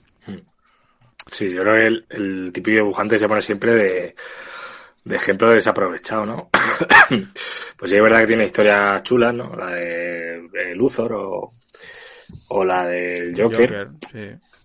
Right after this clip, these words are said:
Speaker 1: Pero tampoco me parece ninguna maravilla, ¿no? Y aparte de esas dos, el resto,
Speaker 2: Hmm.
Speaker 1: no sé, para ser un dibujante tan bueno, no tiene tan buenos cómics. Bien.
Speaker 2: Sí, la verdad que sí. Molaría que, que, que tú estuviera con, con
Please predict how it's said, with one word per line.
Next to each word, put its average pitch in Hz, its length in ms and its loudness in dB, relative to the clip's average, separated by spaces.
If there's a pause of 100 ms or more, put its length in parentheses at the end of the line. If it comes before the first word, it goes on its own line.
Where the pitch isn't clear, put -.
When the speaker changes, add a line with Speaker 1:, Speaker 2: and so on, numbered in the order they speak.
(140)
Speaker 1:
Pero 95 460 4
tampoco 90 320 0
me 127 80 4
parece 104 240 4
ninguna 82 380 -14
maravilla, 82 500 -10
¿no? - 100 -16
Y 104 80 -10
aparte 101 400 2
de 107 100 6
esas 104 260 4
dos, 113 260 4 (220)
el 87 180 -8
resto, 98 460 -6 (440)
Speaker 2:
Hmm. 117 200 -10 (680)
Speaker 1:
no 98 60 -8
sé, 98 100 0
para 87 140 -4
ser 95 100 0
un 107 60 2
dibujante 107 380 4
tan 95 160 0
bueno, 104 320 -4 (340)
no 92 420 -8
tiene 90 520 0
tan 85 180 -8
buenos 82 220 -14
cómics. - 260 -16 (840)
Bien. 87 160 -10 (320)
Speaker 2:
Sí, 123 100 -6 (340)
la 107 200 -6
verdad 101 200 -6
que 98 100 -10
sí. 98 160 -18 (240)
Molaría 107 560 -4
que, 104 500 -6
que, 101 220 -12
que 104 160 -12
tú 104 200 -14
estuviera 104 520 -12
con, 101 340 -18 (640)
con 110 160 -10